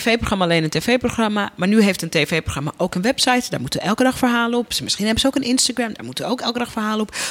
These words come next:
Er moet iets leuks gebeuren op Facebook. Dus een journalist anno tweeduizend negentien moet meer verhalen dan ooit produceren. Er is meer dan ooit informatiestroom. En wij als ondernemers en grootdromers en topsporters kunnen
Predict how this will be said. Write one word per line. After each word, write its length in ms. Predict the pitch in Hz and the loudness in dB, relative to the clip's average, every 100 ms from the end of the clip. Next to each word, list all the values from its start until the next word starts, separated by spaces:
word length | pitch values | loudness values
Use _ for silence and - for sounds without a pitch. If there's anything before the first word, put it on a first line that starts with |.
| - | -4
Er 100 | 156 | -2
moet 140 | 151 | 0
iets 100 | - | 0
leuks 220 | 123 - | 2 2
gebeuren 260 | - 165 165 | 2 2 2
op 60 | - | 4
Facebook. 400 | 262 269 247 214 | 4 4 2 4
Dus 160 | 247 - - - - - | 4 2 -8 -10 -16 -2
een 120 | 226 | 0
journalist 640 | 277 277 269 330 359 - - _ _ _ _ _ _ _ _ _ _ _ - | 2 4 4 4 2 -2 -10 _ _ _ _ _ _ _ _ _ _ _ -2
anno 160 | 247 | 0
tweeduizend 440 | 240 240 240 214 202 | 4 4 4 2 0
negentien 720 | 196 269 269 247 226 240 - _ _ _ _ _ _ | 2 2 2 2 2 -2 -4 _ _ _ _ _ _
moet 380 | 175 180 220 202 | -2 4 6 6
meer 240 | 196 240 | 4 4
verhalen 380 | 294 240 214 220 | 4 4 6 6
dan 140 | 190 156 | 4 6
ooit 180 | 214 | 4
produceren. 680 | - 226 214 - 220 220 285 | 6 4 6 4 6 4 4
Er 120 | 220 - | 2 4
is 200 | 190 185 | 2 2
meer 420 | 196 214 240 247 | 0 2 2 2
dan 180 | 214 180 | 0 0
ooit 240 | 190 190 | 0 0
informatiestroom. 1120 | 170 180 170 165 175 226 240 - - 202 240 - | -2 -4 0 2 2 0 0 -2 -2 -4 -4 -2
En 240 | 208 196 | 0 2
wij 180 | 180 262 | 4 4
als 140 | 294 | 2
ondernemers 880 | - 196 180 175 214 156 - - - - - - - - _ _ _ - - _ - _ _ _ _ _ _ | 2 4 6 6 6 4 0 -2 -4 -6 -20 -20 -20 -20 _ _ _ -20 -20 _ -20 _ _ _ _ _ _
en 100 | 175 | 2
grootdromers 960 | 175 175 190 165 95 143 147 277 - - | 4 4 4 4 2 2 0 0 -2 -2
en 160 | - 175 | 0 2
topsporters 680 | 190 - - 143 160 - - | 2 0 -2 -4 0 -2 0
kunnen 520 | 247 262 240 208 | 2 2 2 0